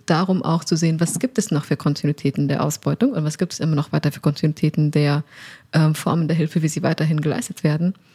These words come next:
Das zu verteidigen, das Leben, also das Hilfe als Menschenrecht. Es geht auch da drin um Rechte und nicht einfach um eine Form von Großzügigkeit dieser Staaten, sondern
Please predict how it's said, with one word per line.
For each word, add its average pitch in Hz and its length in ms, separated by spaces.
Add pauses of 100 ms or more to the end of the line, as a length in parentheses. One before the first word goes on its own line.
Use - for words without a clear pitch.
(300)
Das 214 280
zu - 100
verteidigen, 190 720
das - 160
Leben, 185 240
also 156 160
das 165 160
Hilfe 220 540 (120)
als - 460
Menschenrecht. - 760
Es - 120
geht 220 260
auch 175 300
da 151 100
drin - 240
um 147 120
Rechte - 400
und 151 160
nicht 180 200
einfach 151 360
um 156 220 (340)
eine 165 80
Form 175 180
von 160 160
Großzügigkeit 165 960
dieser 147 320
Staaten, 147 580
sondern 147 360